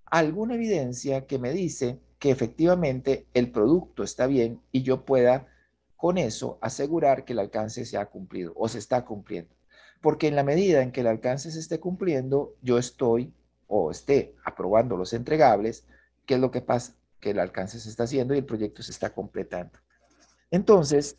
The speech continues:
es usual que para esto, esto es súper importante, súper sencillo, pero súper importante, es la forma en que yo garantizo que el alcance del proyecto se está completando. Entonces, uno generalmente aquí utiliza un formulario de aprobación de productos, ¿verdad?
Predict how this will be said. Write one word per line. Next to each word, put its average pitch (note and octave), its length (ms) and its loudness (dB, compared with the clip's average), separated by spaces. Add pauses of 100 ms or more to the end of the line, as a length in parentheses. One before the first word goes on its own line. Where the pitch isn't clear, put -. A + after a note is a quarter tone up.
es D#3 180 2
usual F3 420 0
que C#3+ 120 -4
para D3+ 260 2
esto, B2 240 -4
esto D#3 120 -18
es D#3+ 60 -18
súper A3+ 220 -6
importante, B2+ 640 -6
súper A3 320 -2
sencillo, F#3 480 -2
pero F3 140 -2
súper C3+ 220 -2
importante, A2+ 640 -8 (400)
es D3 120 2
la G3+ 140 2
forma D3 560 0
en A#2+ 160 -8
que A2 160 -8
yo A#2 160 -2
garantizo D#3+ 720 -6
que B2 100 -6
el A2+ 80 0
alcance B2 540 -2
del C#3+ 160 0
proyecto C3 500 -4
se - 80 -14
está - 160 -10
completando. G2 560 -12 (840)
Entonces, A2+ 580 2 (320)
uno D3+ 200 4
generalmente F3+ 480 6
aquí E3 160 0
utiliza C3 460 2
un B2 200 0
formulario A2+ 540 0
de A#2+ 80 4
aprobación G2 580 -2
de G#2 80 -6
productos, - 640 -12 (120)
¿verdad? G2 400 -2